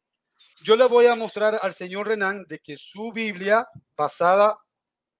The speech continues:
en ecumenismo con, con otras, eh, eh, con, con la Sociedad de Biblias Unidas,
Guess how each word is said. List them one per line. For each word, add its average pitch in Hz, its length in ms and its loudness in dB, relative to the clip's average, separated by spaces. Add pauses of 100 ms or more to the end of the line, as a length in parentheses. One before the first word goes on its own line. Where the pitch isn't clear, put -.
(180)
en 170 500 -10 (460)
ecumenismo 208 800 -4
con, 147 440 -10 (840)
con 165 220 -8
otras, 202 500 -2
eh, 170 340 -4
eh, 156 340 -6
con, 156 360 -12 (1500)
con 170 200 -4
la 170 80 0
Sociedad 180 480 0
de 190 100 -6
Biblias 185 320 -8
Unidas, 196 500 -4